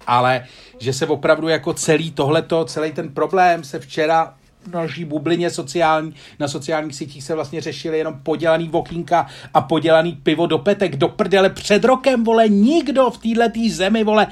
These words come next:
nepil pivo z plastu. Všichni říkají: "Pivo z petky, blá, pivo z petky, blá."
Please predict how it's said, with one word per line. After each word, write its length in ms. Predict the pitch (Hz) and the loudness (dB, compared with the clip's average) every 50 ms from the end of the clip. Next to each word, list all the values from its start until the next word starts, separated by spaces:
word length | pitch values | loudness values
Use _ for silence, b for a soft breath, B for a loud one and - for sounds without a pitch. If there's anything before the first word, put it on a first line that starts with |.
| B B B B B | B B B B B
nepil 540 | 156 185 226 214 220 - 233 233 226 220 | 4 6 6 6 6 6 6 8 8 8
pivo 360 | 208 214 - 208 214 208 214 196 | 6 4 2 2 2 2 2 -2
z 100 | - - | -4 -4
plastu. 380 | - 170 208 214 - - 202 | 0 2 2 2 2 0 -2
Všichni 200 | 165 131 175 165 | 0 0 -2 -4
říkají: 240 | 165 170 190 165 151 | -2 0 0 0 0
"Pivo 240 | 135 170 160 170 156 | 0 -4 -2 -4 -4
z 40 | - | -4
petky, 280 | - 175 170 - - | -6 -8 -6 -6 -6
blá, 520 | - 180 170 151 147 143 143 143 147 151 147 | -4 -4 -4 -2 -2 0 0 0 0 0 0
pivo 160 | - 160 151 143 | -2 -4 -6 -4
z 40 | |
petky, 220 | 143 175 156 - 147 | -4 -6 -6 -6 -6
blá." 480 | 127 143 147 139 135 139 139 135 - | -6 -4 -2 -2 -2 -2 -2 -4 -6